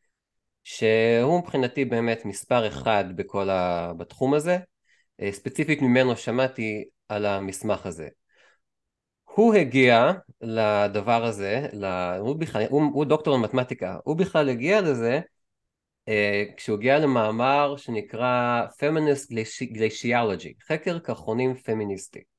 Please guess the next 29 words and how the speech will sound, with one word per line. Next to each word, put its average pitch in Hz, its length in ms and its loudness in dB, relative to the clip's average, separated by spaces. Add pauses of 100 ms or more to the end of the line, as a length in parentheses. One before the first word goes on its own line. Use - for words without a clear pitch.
(840)
והוא 104 140 -8
קרא 127 260 2
את 147 60 0
זה 113 100 -2
ואמר, 113 340 0 (560)
"לא 101 120 -6
יכול 87 280 -10
להיות." 101 380 -6 (420)
לא, 113 200 -6 (240)
לזה 104 280 -4
הם 123 100 0
קוראים, 123 280 -2 (100)
הם, 95 100 -12 (160)
הם - 120 -12
כאילו 127 260 0
רוצים 123 240 0
לשנות 156 460 2
לגמרי 151 360 2
את - 80 -6
המשמעות 120 380 -4
של 117 140 0
המדע. 90 280 -4 (600)
עכשיו, 113 200 0
במקרה 123 320 4
אותו 196 420 6
מסמך 175 380 0
אונסקו 170 360 0
עכשיו, 202 360 0 (720)
שעם, 113 840 -2